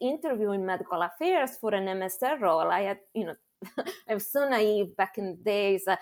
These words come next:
and I asked my manager, "How are you gonna measure me? How are you gonna measure that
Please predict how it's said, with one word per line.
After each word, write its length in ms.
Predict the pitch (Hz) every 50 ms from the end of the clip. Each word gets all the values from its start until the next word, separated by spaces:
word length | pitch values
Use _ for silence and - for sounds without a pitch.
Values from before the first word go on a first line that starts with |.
| - - - _ _
and 180 | - 233 220 214
I 60 | 214
asked 260 | 220 220 214 214 214
my 120 | 214 220 214
manager, 500 | 214 214 208 208 214 208 220 214 208 -
"How 200 | - 226 247 254
are 100 | 262 247
you 100 | 247 247
gonna 200 | 208 220 220 214
measure 500 | 214 202 202 233 320 359 330 254 - 135 -
me? 180 | - - - -
How 200 | - 226 233 240
are 80 | 254 247
you 120 | 226 233
gonna 220 | 196 208 208 202 202
measure 380 | 196 196 226 285 311 277 233
that 140 | 190 196 185